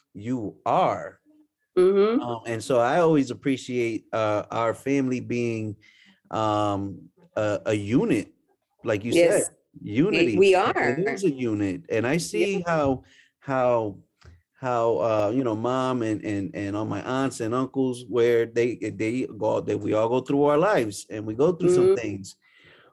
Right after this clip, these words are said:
Speaker 1: But even if we're not, we're not there, like, at those moments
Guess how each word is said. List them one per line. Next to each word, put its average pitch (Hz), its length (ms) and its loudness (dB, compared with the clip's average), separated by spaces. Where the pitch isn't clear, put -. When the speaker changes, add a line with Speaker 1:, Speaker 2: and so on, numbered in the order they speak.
Speaker 1:
But 123 640 2
even 160 340 4
if 180 160 -2
we're 180 140 2
not, 170 460 0
we're 135 180 0
not 139 520 0
there, 135 680 4
like, 120 320 0
at 120 240 0
those 113 300 0
moments 190 720 -2